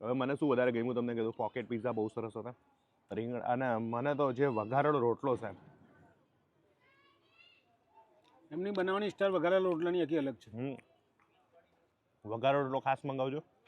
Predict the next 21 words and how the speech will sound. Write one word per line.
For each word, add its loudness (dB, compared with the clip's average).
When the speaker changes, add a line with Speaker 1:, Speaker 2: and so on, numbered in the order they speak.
Speaker 1:
તમે. 0
જો 2
કદાચ 2
લસણિયા 0
બટાકા 2
અને -2
ઊંધિયું, -2
Speaker 2:
હમ. -6
Speaker 1:
મેં 0
અત્યાર 0
સુધીમાં, 0
દીપુભાઈ, -4
ઊંધિયું -2
ખાધું -2
છે, -8
ઊંધિયાની -4
અંદર -4
ડુંગળી -4
લસણ -4
ના -10
આવે, -12